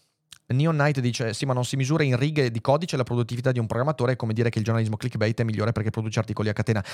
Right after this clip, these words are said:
Certo, son d'accordo, son d'accordissimo, ma infatti io non credo che volesse misurare il merito con questa cosa qua, credo abbia fatto letteralmente uno stress test.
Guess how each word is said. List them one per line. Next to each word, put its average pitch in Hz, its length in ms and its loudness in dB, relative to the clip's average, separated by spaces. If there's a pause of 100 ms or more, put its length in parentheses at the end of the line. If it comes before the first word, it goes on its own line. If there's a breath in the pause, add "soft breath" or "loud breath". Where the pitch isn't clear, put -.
Certo, 214 240 0
son 135 140 -2
d'accordo, 131 520 2
son - 180 -2
d'accordissimo, 104 640 -2 (360 loud breath)
ma 113 120 0
infatti 117 320 2
io 107 120 2
non 101 120 -4
credo 127 220 2
che 110 100 0
volesse 104 320 0
misurare 107 340 2
il 110 100 -2
merito 104 420 -2
con 104 140 -4
questa 107 200 -2
cosa 107 180 -2
qua, 95 140 -2
credo 123 220 -2
abbia 127 120 -2
fatto - 320 -2
letteralmente 113 640 -4
uno 120 100 -4
stress - 320 -6
test. - 380 -10